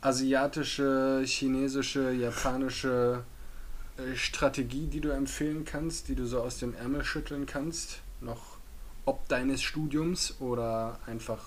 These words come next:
weil dich das persönlich interessiert hat oder sowas?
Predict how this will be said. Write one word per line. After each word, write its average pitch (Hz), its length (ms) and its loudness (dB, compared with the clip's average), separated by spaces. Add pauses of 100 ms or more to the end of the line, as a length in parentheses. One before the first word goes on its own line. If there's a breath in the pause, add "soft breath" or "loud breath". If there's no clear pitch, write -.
(120)
weil 107 480 -2
dich 107 220 -4
das 110 160 -4
persönlich 120 400 0
interessiert 117 480 4
hat 147 120 -2
oder 135 180 -4
sowas? 143 400 -4